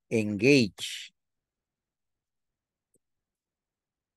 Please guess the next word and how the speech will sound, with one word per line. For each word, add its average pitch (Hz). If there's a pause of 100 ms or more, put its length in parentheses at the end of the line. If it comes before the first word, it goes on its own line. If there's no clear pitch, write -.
(640)
Engage. 113